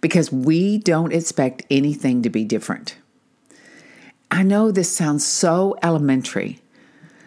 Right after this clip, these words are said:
but this principle is important. When we presume that everything will be the same, we're not prepared for the unexpected.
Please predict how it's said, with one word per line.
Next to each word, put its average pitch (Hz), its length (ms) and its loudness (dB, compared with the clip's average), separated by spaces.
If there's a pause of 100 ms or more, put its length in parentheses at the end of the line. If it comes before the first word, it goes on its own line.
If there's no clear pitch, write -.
(240)
but 165 160 2
this 208 160 4
principle 170 480 0
is - 160 -2
important. 117 560 -2 (1300)
When 185 220 6
we 180 160 2
presume 185 520 2
that 127 240 0
everything 180 480 2
will 147 80 0
be 135 140 2
the 123 100 0
same, 127 600 0
we're 156 260 2
not 170 300 0
prepared 151 720 -2 (120)
for - 140 -8
the 127 180 0
unexpected. 120 760 -4